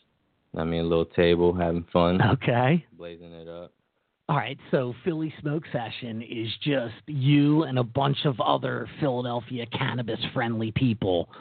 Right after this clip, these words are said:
Speaker 2: all getting together.
Speaker 1: Yep,
Speaker 2: What's
Speaker 1: cannabis connoisseurs.
Speaker 2: what's the highlight of it? What, to you, when you leave there, what is it that makes you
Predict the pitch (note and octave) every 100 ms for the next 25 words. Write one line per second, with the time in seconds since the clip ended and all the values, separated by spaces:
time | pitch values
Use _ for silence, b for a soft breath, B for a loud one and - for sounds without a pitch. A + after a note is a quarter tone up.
0 | B B - - B2 A2+ A2 G2+ G2+ F2
1 | D2+ C#2 F2 G2 - - F#2 F#2 F#2 G2
2 | - G2 F#2 - G2 F2 D#2+ D#2+ D#3 -
3 | F#3+ C#3+ - D3+ A2+ F2+ D#2+ D2+ D2+ A#2
4 | D3+ - E3 E3+ E3+ A#2+ B2 D#3 G3 E3+
5 | E3 C#3+ G#2+ F2 C#2 - - - C#3+ D#3+
6 | E3+ D#3+ E3 B2+ B2 C#3 B2 C3 B2 -
7 | C3+ B2+